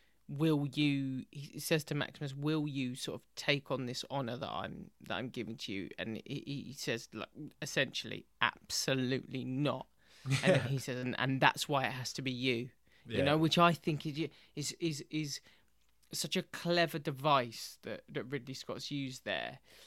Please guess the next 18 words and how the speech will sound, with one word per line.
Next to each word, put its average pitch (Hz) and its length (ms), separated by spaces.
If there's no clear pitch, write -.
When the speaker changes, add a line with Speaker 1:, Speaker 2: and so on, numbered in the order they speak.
Speaker 1:
um, 123 520
because 147 360
it 151 180
then, 151 420
you 160 320
are 131 140
so 143 400
drawn 147 440
to 147 140
Maximus, 151 400
'cause - 160
we're 196 200
all 220 180
drawn 160 300
to 143 140
people 123 460
that 127 160
are 123 360